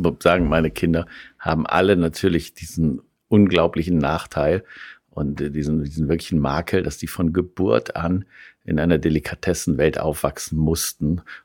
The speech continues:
und wo der Vater immer schwer gesoffen hat. Das heißt also, die, das Essen und Trinken braucht man meinen Kindern eigentlich kaum beizubringen,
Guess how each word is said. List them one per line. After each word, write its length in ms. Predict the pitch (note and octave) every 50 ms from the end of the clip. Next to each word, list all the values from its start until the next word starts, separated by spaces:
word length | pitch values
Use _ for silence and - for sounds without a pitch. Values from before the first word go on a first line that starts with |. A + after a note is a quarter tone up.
| _
und 160 | - D#2+ - -
wo 60 | -
der 120 | D2+ D2+
Vater 440 | - - - E2 F2 F2+ - D#2+ - - -
immer 260 | A2 A#2 A#2 F2+ D2
schwer 300 | - - - E2 D#2 D#2
gesoffen 500 | D#2+ D2 C#2 D#2+ E2 - - B1+ B1 C2+
hat. 200 | D#2 - - - _ - - - - - - - - -
Das 200 | - E2 D#2 - E2+
heißt 240 | F2 E2+ E2+ -
also, 260 | B1+ E2 F2 E2 F2 F2
die, 340 | D#2 D#2+ D#2+ D#2+ D#2+ D#2+
das 220 | C#2+ D#2 D#2 - -
Essen 340 | - G2 A2 A2 - - G#2+
und 140 | E2+ E2 -
Trinken 560 | - - A2 G#2 A2+ A2 G#2+ A2+ G2+ A2+ E2
braucht 300 | - E2 E2 F#2 - -
man 180 | - F#2 F2 E2+
meinen 280 | E2+ F2+ G#2 G#2+ F#2
Kindern 260 | E2+ - G#2 G2+ F2+
eigentlich 340 | D2+ E2 F#2 E2 D#2 - -
kaum 300 | - - G2 G2+ A2 G#2+ E2
beizubringen, 840 | E2 E2 F2 E2 - - - F2+ E2+ E2+ D2+ E2+ F#2 A2 A2+ -